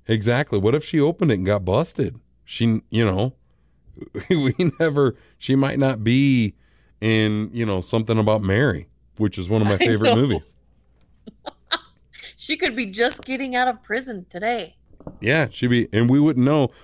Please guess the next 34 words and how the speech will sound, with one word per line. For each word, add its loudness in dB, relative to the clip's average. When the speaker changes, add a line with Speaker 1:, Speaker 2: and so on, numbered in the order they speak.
Speaker 1:
We 2
would 2
just 0
know 2
her 4
as 0
some -2
hot -2
prison 0
chick -2
with -2
face 0
tattoos. 0
<laughs> 0
Speaker 2:
Or 2
maybe -2
she -8
would -2
open -4
the -10
suitcase -6
and -2
it -2
could -8
be -6
full -6
of -4
jelly -2
beans -14
or -20
something. -20
You -16
don't -4
know. -8